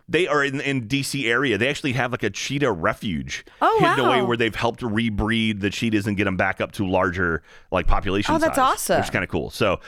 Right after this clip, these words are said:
Speaker 1: anyway, I was a big fan of cheetahs. I always wanted, like, my dream in life was to go pet a cheetah.
Speaker 2: Yeah.
Speaker 1: Then I watched Tiger King, and I'm like, "I never wanna touch a cheetah."
Speaker 2: <laughs>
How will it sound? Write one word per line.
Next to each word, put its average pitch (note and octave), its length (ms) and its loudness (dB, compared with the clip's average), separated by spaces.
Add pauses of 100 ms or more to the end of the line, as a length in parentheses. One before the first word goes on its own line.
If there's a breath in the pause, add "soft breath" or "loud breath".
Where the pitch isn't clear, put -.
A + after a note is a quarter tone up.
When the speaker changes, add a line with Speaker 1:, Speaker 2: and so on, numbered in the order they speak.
(240 loud breath)
Speaker 1:
anyway, A#2+ 300 2
I G#2 200 0
was D3 160 0
a B2 40 -4
big B2+ 160 -4
fan C3 220 0
of A2+ 60 -4
cheetahs. C3+ 320 0
I B2 120 2
always C#3 200 2
wanted, C#3 220 0
like, A#2+ 100 0
my B2+ 160 0
dream C3+ 400 0
in B2+ 80 -2
life A2+ 240 0
was A#2 120 -4
to A2+ 40 -4
go A2+ 80 2
pet G#2+ 220 0
a A2 80 0
cheetah. A2+ 360 0
Speaker 2:
Yeah. A#3+ 540 2
Speaker 1:
Then C#3+ 160 2
I C#3 40 2
watched C3+ 240 0
Tiger B2 260 0
King, C#3 240 0
and C3+ 80 2
I'm B2+ 80 2
like, G#2+ 220 0
"I D3+ 160 2
never C#3+ 280 4
wanna C3+ 200 4
touch D3+ 260 2
a C#3 60 0
cheetah." E3+ 420 2
Speaker 2:
<laughs> G#4 60 6